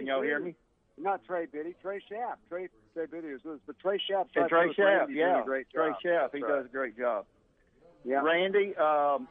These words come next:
Speaker 1: it's been fifty-two years since the nineteen sixty-nine Arkansas-Texas football game.
Speaker 2: Oh, great.
Speaker 1: And you guys, you guys,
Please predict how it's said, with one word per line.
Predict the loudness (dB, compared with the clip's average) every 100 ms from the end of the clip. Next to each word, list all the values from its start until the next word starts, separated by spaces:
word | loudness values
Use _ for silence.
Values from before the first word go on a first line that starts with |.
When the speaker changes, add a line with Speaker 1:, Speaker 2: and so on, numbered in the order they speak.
| _
Speaker 1:
it's | -6 -6
been | -4 -4 -2
fifty-two | -2 -2 -4 -2 0 0
years | 0 0 -2 -6 -20 _ _ _ _ _ _ _ _ _ _ _ _ -6
since | -4 -2
the |
nineteen | 0 0 0 -4 -4 -4
sixty-nine | -6 -6 -2 2 2 0 -4 -12 -20 _ _ -20 _ _
Arkansas-Texas | 0 2 -2 2 2 4 2 2 -2 -10 -4
football | -2 2 2
game. | 2 -2 -4 -8 -16 _ _ _ _ _ _ _ _ _ _ -14 -6
Speaker 2:
Oh, | -4
great. | 2 4 6
Speaker 1:
And | 6 6 4 2 -6 -16 _ _ _ -20 -20 -8
you | 2 4
guys, | 8 8 8 6 4 0 -12 -20 -18 -6
you | -4
guys, | 0 2 4 4 2